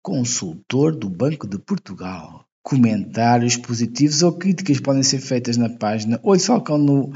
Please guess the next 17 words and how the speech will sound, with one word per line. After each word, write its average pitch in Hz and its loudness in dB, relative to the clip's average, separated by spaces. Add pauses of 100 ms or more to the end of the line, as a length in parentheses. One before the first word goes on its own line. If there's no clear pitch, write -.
(120)
Facebook 170 2
e - 6
no 160 4
podcast 160 4
Olho 220 8
de 180 0
Falcão. 127 4 (200)
Olho 123 0
de 120 0
Falcão 214 6
vai 160 4
continuar 143 2
a 135 2
observar 123 0
lá 131 4
do 175 2
alto 135 4